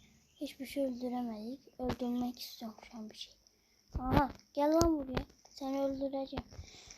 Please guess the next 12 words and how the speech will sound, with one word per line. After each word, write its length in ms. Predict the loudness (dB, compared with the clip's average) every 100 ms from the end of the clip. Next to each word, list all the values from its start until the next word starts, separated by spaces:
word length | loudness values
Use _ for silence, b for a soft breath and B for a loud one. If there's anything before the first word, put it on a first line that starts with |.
| B B 4 6
Bismillah. 580 | 6 8 8 8 6 4 -2 -8 -4 -2 0 4 4 4 -2 -6 0 0 2 4 6 6 4 4 2 0
İki 280 | -4 -4 0
vuruş. 680 | 2 2 0 -2 -4 -6 -8
Elmas 380 | -4 -4 -2 -6 -8
kılıç 380 | -6 -2 -2 -6 -14
bu 60 |
kadar 320 | -4 -2 0 -2
güçlüymüş. 840 | -6 -10 -10 -10 -6 -6 -6 -10 -18 -20 -20 _ -20 -20 _ _ -20 -20 -20 _ _ _ -20 -20 -20 -10
Bunu 220 | -6 -4
da 200 | -4 -4
buradan 380 | -6 -8 -6 -8 -8
öğrenelim. 1200 | -10 -8 -8 -6 -6 -6 -4 -2 0 2 4 2